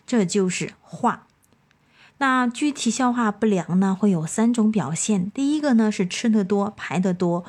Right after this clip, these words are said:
然后呢，消瘦也特别能吃。第二个呢，是吃得多，但是排得少，长肉、长脂肪，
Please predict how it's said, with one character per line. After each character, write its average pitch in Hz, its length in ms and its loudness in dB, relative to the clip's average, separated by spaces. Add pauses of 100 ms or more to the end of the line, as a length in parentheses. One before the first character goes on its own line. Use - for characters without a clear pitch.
(280)
然 175 160 -4
后 214 160 2
呢， 196 160 2
消 220 260 0
瘦 208 260 0
也 170 60 -4
特 - 220 -4
别 220 120 4
能 202 200 2
吃。 269 360 -4 (340)
第 370 120 -2
二 403 140 4
个 277 140 0
呢， 247 200 2
是 233 200 -2
吃 - 200 -8
得 262 140 0
多， 220 240 0
但 285 160 -4
是 277 80 -6
排 - 320 -4
得 240 100 2
少， - 360 -6 (120)
长 170 300 0
肉、 214 300 0
长 180 260 -2
脂 165 220 -2
肪， 160 260 -6